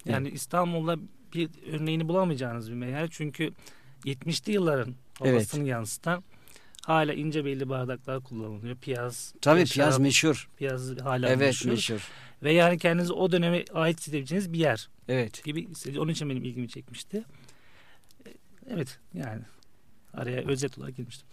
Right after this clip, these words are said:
Speaker 2: İşte ben diyorum, e, Samatya'nın şekli bu. Yani bizim Samatya meyhane olarak
Speaker 1: Hı hı.
Speaker 2: hem cüzi, hani ufak tabakaya hitap ede-, edebilen bir yer. Yani burada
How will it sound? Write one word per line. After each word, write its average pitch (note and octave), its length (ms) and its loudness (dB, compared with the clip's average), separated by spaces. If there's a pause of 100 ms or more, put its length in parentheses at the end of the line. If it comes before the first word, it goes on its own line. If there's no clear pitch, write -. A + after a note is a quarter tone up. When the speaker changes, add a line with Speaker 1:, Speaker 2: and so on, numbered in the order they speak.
(220)
Speaker 2:
İşte B2 300 -10
ben C#3+ 260 -4 (320)
diyorum, C3 360 -4 (220)
e, G#2+ 220 -4
Samatya'nın D3 680 -6 (720)
şekli C3 420 -8
bu. A2+ 120 -10
Yani G#2+ 380 -10
bizim C3 140 -6
Samatya C#3 480 -4 (440)
meyhane E3 320 4
olarak C#3+ 480 -2
Speaker 1:
Hı B2 60 -8
hı. B2 220 -8 (280)
Speaker 2:
hem F#3+ 300 0
cüzi, C3 560 -4 (680)
hani A#2+ 200 -4
ufak D#3+ 280 -6
tabakaya A#2+ 400 -6
hitap G2+ 300 -10
ede-, G2+ 220 -12
edebilen F#2+ 500 -12
bir F2 60 -14
yer. F2 280 -14 (520)
Yani B2 220 -2
burada A#2+ 320 -8